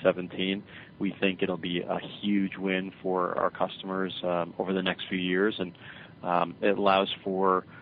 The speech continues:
uh, a, a greater pipeline. It allows for, um, cheaper marketing expenses, and it's, um, also engages your, um, existing employee base. So very, very excited about the opportunity around referrals, and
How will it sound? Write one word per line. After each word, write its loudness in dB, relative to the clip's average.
uh, -2
a, 0
a -6
greater 6
pipeline. 2
It -4
allows 2
for, 2
um, -6
cheaper 2
marketing 4
expenses, 0
and 4
it's, -6
um, 4
also 6
engages 2
your, 4
um, -6
existing 0
employee 2
base. -2
So 2
very, 8
very 8
excited 0
about 2
the 2
opportunity 0
around 0
referrals, 4
and -4